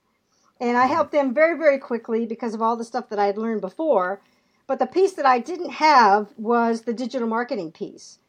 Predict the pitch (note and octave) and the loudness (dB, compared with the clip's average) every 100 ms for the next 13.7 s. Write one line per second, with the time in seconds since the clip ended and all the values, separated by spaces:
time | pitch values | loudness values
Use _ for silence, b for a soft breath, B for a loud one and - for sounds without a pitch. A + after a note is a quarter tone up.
0 | _ - G#3+ C4+ C4 C4 C#4+ C4 D4 F#4 | _ -8 -2 2 0 -2 -8 -6 -2 -4
1 | F4 C#4+ A3 F#3+ F#3+ A3+ A#3+ G#3+ F#3 F#3 | -4 -2 2 2 2 0 -2 -2 -2 -2
2 | A#3+ A#3+ A#3+ A3+ A#3 F#3+ G3+ G3+ G#3 G#3+ | -4 -4 0 -2 -2 -2 -2 0 0 0
3 | G#3+ G#3 G3 A3+ C#4 C4 A#3 A3+ D4 D#4 | -2 -4 -2 0 0 -2 -2 2 2 2
4 | C#4+ - C4+ C4+ C4 A#3 G#3+ A3+ A3+ F#3 | -6 -6 -4 -4 -6 -6 -4 -4 -6 -4
5 | A3+ G#3+ G3+ G3+ - b b F#3 G3 G#3+ | -2 2 2 0 -4 b b -6 0 0
6 | G#3 - D#3+ A#3+ D#4 D4 - _ b b | 0 -8 -6 -2 0 -2 -4 _ b b
7 | b b G#3+ G#3 G3+ G#3+ G#3 C4 A3 C4+ | b b 4 4 4 0 -2 0 2 4
8 | D4 C4+ A#3 C4 - _ _ B3+ A#3 A#3 | 4 4 0 -4 -12 _ _ -8 -2 -4
9 | A#3 B3+ C4+ A#3+ G3+ C4 B3 F#3+ F#3+ A#3 | -2 -2 0 -2 0 0 0 -4 -6 -2
10 | G#3 G#3 C4 A#3 G3+ B3 C4 A#3 A3+ A3 | -2 -2 -4 -4 -4 -2 -2 0 0 0
11 | G#3 G#3+ B3 A3 F#3 F#3 G3 - - C4+ | -2 0 0 0 0 -2 -4 -6 -8 -8
12 | B3 A3 B3 A3+ A3 G#3+ G3 G3 - B3 | -8 -12 -8 -8 -8 -8 -10 -10 -10 -10
13 | A#3 G3+ A#3 A3 A3 G#3+ G#3+ | -10 -10 -8 -8 -6 -8 -8